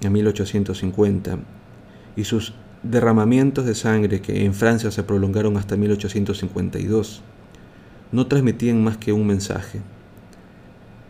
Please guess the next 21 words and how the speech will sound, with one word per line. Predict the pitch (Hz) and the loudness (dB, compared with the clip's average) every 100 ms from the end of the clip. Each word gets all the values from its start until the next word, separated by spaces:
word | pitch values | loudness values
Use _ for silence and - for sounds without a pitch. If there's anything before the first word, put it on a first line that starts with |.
| - - | -10 0
que | |
las | 110 98 | 2 4
meras | 120 139 147 | 4 4 4
demandas | 127 113 113 104 98 | 2 4 4 2 2
liberales, | 107 101 104 101 92 98 - | 2 4 4 2 0 -6 -8
es | 104 | -8
decir, | 107 - 113 110 - | -6 -2 -2 -2 -4
las | 101 | -2
de | 101 | 0
carácter | 98 104 104 104 | 0 0 0 0
político | 98 104 104 101 101 | 0 0 -2 -4 0
y | 95 | 0
parlamentario, | 95 92 95 95 95 101 98 90 - - - - - | -2 -2 -2 0 -2 -2 -4 -8 -12 -20 -20 -12 -2
habían | 107 110 107 | 2 2 2
fracasado. | 104 95 98 95 - - - - - - - - - - - - - | -2 -4 -6 -8 -8 -14 -18 -20 -20 -20 -20 -20 -20 -20 -20 -14 0
No | 113 | 2
habían | 120 131 | 6 6
acabado | 131 131 117 117 110 | 4 2 4 4 4
con | 113 | 2
las | 101 | 2
monarquías | 104 104 98 - 117 101 95 - | 2 2 0 0 0 0 -2 -12